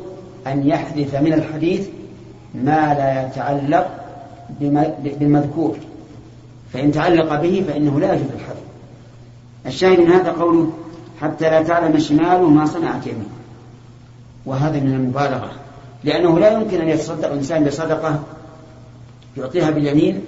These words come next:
واليد الأخرى لا تعلم، فإذا أخذنا بظاهر اللفظ قلنا هذا من باب المبالغة،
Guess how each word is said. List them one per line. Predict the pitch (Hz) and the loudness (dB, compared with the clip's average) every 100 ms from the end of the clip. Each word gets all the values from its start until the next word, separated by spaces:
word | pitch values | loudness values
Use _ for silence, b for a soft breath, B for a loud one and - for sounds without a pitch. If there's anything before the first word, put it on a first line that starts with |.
| - - - - - - | -12 -18 -18 -20 -20 -6
واليد | 147 160 | -2 0
الأخرى | 156 143 139 139 151 - - - - - - - - - - - | 2 0 -2 -4 -4 -6 -14 -20 -20 -20 -20 -20 -20 -20 -20 -8
لا | 143 | -6
تعلم، | 143 117 - - - - - - - - - | -4 -6 -8 -16 -20 -20 -20 -20 -20 -20 -10
فإذا | 143 160 160 160 | -4 0 2 2
أخذنا | 151 190 185 175 | 2 0 2 2
بظاهر | 156 156 180 180 | 2 2 4 4
اللفظ | 170 190 202 - - - - - - - - | 2 2 0 -2 -12 -16 -18 -20 -20 -20 -10
قلنا | 139 143 139 | 0 2 2
هذا | 139 156 151 139 | 2 2 2 0
من | 135 127 | 0 0
باب | 127 160 151 | 0 2 2
المبالغة، | 131 120 139 143 - | 2 0 0 0 -2